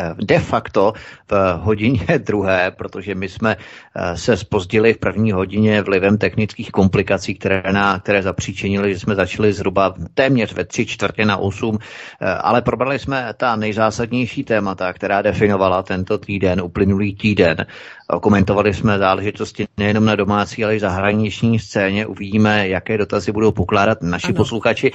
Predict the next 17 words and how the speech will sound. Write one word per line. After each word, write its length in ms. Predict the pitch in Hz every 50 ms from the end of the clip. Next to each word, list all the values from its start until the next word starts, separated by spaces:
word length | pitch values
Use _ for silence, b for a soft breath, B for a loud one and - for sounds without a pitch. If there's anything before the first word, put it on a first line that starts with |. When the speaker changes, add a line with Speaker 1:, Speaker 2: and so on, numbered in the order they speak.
| -
Speaker 2:
už 180 | 190 196 - -
máme 340 | - 175 180 175 170 165 143
Speaker 1:
Já 120 | 95 104
se 120 | - - -
jenom 180 | 123 143 156
Speaker 2:
dotaz. 180 | 143 - 151 -
Speaker 1:
zept-, 160 | - - - _ _ _ _ _ _ _ _ _ _ -
ano, 220 | - 110 107 95
já 140 | 92 90 92
se 120 | - 131
jenom 160 | 123 127 143 131
zeptám, 300 | 135 123 - 139 139 135
jestli 240 | 110 - - 139
je 80 | 127 120
tady 180 | - 127 143 143
V 160 | 135 107 95
K. 340 | - - 76 76 - 156